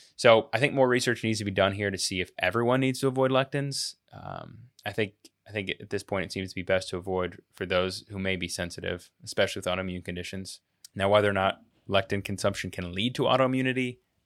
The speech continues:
that's up for debate. Stephen Gundry would say yes. I don't really know. Um, we may do a full episode on this at some point. But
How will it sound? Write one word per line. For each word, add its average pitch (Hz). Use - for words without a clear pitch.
that's 95
up 95
for 95
debate. 98
Stephen 98
Gundry 95
would 95
say -
yes. 98
I 92
don't 92
really 95
know. 101
Um, 87
we 92
may 92
do 92
a 87
full 90
episode 90
on 85
this 82
at 92
some 87
point. 90
But -